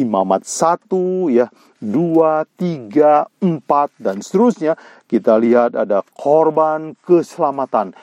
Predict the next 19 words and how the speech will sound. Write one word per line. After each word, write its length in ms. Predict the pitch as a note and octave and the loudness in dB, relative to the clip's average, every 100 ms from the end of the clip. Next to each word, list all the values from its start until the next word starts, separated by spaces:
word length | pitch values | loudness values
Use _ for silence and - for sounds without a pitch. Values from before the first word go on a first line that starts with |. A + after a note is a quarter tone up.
| - _ | -20 _
korban 800 | - C#3 D3+ D3 D#3 D3+ D#3 C#3 | 0 2 2 0 -2 -4 -4 -10
bakaran, 720 | G2+ B2+ - B2+ A#2+ G2 F#2 _ - _ - | -2 -2 -2 -10 -6 -8 -8 _ -20 _ -2
korban 720 | C3+ C#3+ C3 C3 B2+ B2 A#2 - | 0 2 0 0 0 0 -8 -6
persajian, 960 | C#3 - - D3 C#3+ A#2+ C#3+ A2+ G2+ _ _ - | -6 -6 -4 -2 -2 -4 -4 -4 -6 _ _ -12
dan 320 | A2 G#2+ G#2 - | 0 0 0 -6
korban 680 | C3+ D3 D3+ D3+ D3 D3+ | 0 0 0 -2 -4 -6
keselamatan, 880 | C3 D3 - C3+ B2+ B2 - A2+ A2 | -8 -6 -2 -2 0 -4 -2 -4 0
dan 240 | B2+ C3 C3 | 0 0 -4
seterusnya. 560 | - B2 B2+ - G#2 - - - - | -8 -2 -2 -2 -14 -14 -20 -16 0
Jadi, 320 | B2 A#2 G#2+ | 2 2 0
kita 240 | B2 A#2+ | 0 0
dapati 560 | G#2+ G#2+ A2+ G#2+ A#2 A2+ | 2 0 0 -2 -2 -2
sistem 960 | - - B2 B2 A#2 - B2 A#2 A2+ G#2+ | -4 0 4 6 4 0 2 2 -2 -8
korban 800 | - D#3+ F3+ E3+ C#3 G#2+ F#2+ F#2+ | -2 0 0 0 -2 -4 -8 -6
dalam 480 | F#2 F#2 F2+ F2+ | -2 -2 -4 -8
si-, 320 | - - G2+ - | -12 -4 -2 -2
uh, 480 | - F#2+ F2+ F2 - - - _ | 0 0 0 -4 -10 -20 -20 _
buku 400 | - G#2 A2 A#2 | -6 -2 0 2
Imamat. 400 | A2+ A#2+ D3+ F3+ | 4 4 2 0